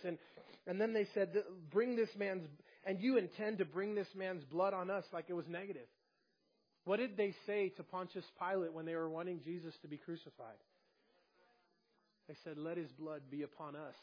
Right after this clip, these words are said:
and upon our children." And now quickly, maybe possibly within months of those exact words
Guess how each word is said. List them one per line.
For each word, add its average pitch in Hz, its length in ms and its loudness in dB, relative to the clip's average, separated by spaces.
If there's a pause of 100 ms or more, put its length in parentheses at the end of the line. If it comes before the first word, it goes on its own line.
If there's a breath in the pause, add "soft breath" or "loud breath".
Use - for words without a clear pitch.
and 135 80 -14
upon 147 400 -10 (480 soft breath)
our 135 120 -6 (120)
children." 165 360 -4 (1200 soft breath)
And 147 100 -8
now 151 220 -4
quickly, 156 540 -6 (440)
maybe 160 300 -4 (100)
possibly 165 480 -4
within 151 320 -4
months 185 540 2 (720 soft breath)
of 151 100 -6
those 160 180 2
exact 165 400 -4
words 175 360 2